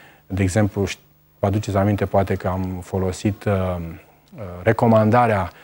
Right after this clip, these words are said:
antibioticului numit fosfomicină, preparatul monural, care în plicuri de trei grame poate fi administrat seara la culcare după ce urinezi, dizolvând un plic de trei grame într-un pahar cu apă.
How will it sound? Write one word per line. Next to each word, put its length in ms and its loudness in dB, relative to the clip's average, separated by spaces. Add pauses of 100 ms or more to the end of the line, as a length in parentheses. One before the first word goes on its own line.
(120)
antibioticului 800 2
numit 260 2
fosfomicină, 960 0
preparatul 600 -2
monural, 640 2
care 240 -4
în 80 -4
plicuri 380 -2
de 80 0
trei 280 0
grame 400 0 (280)
poate 240 0
fi 160 -2
administrat 680 -2
seara 360 2
la 120 0
culcare 460 0
după 320 2
ce 140 -2
urinezi, 640 -2 (400)
dizolvând 560 6
un 160 6
plic 240 2
de 120 2
trei 280 2
grame 260 2
într-un 260 -2
pahar 400 2
cu 300 0
apă. 580 2